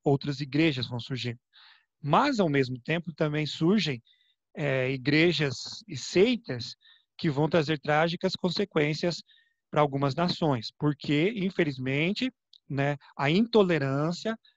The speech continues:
leva alguns grupos desses a cometerem atos, né, terríveis. Então, infelizmente, s-, é, conflitos entre seitas e facções religiosas foram constantes e acabaram realmente levando até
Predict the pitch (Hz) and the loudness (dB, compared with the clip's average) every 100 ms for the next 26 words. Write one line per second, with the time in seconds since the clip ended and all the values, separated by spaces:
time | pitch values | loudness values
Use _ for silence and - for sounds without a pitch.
0 | _ 143 131 135 147 160 165 _ _ - | _ -6 -2 0 0 0 -2 _ _ -4
1 | 147 131 156 127 147 147 139 139 147 160 | -4 0 -4 0 -4 -2 -4 -2 -2 -4
2 | 139 147 147 135 147 135 131 143 - - | -6 -4 -4 -4 -4 -2 -2 -4 -6 -16
3 | - _ _ _ 139 143 143 175 139 131 | -16 _ _ _ -4 -2 -2 -2 0 0
4 | - 117 - - _ - _ _ _ 135 | 0 -4 -14 -20 _ -20 _ _ _ -8
5 | 123 143 143 135 135 147 - 151 127 135 | -2 2 2 2 0 -2 0 -2 -2 -2
6 | 170 - 240 - _ _ - - - 165 | -2 -2 -8 -10 _ _ -16 -12 -2 -2
7 | - 160 151 156 220 - 135 139 135 135 | 0 -2 0 0 0 0 -4 -2 -4 -6
8 | - 156 147 143 135 117 - _ _ - | -4 0 0 0 -2 -2 -14 _ _ -8
9 | - 139 - 156 139 135 127 139 156 147 | -2 -4 -2 -2 0 -2 -2 0 0 0
10 | 139 147 131 - 185 233 - - 135 131 | -4 -4 -4 2 2 2 -2 -2 0 0
11 | 139 208 214 - - - _ 160 139 156 | -2 -2 -4 -10 -20 -20 _ -4 -2 -2
12 | 135 131 127 143 127 135 147 139 135 135 | 0 0 0 -2 -2 -4 -2 -2 -2 -4
13 | 151 | -2